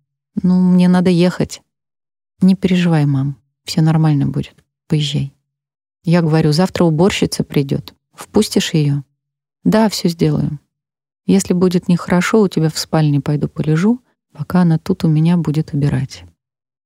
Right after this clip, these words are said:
И я его чмокнула в щёку и побежала. Это был последний раз,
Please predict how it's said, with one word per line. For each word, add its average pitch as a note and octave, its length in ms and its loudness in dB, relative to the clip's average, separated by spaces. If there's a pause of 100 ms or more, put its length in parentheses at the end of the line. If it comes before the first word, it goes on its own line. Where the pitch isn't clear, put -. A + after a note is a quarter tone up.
И F3 80 0
я F#3 220 4
его F#3 160 0
чмокнула E3 600 0
в - 40 -6
щёку G3+ 480 -2 (280)
и G3 100 -2
побежала. C3+ 760 -2 (580)
Это - 200 -2
был D#3+ 180 0
последний C#3+ 560 -2
раз, D#3 320 -4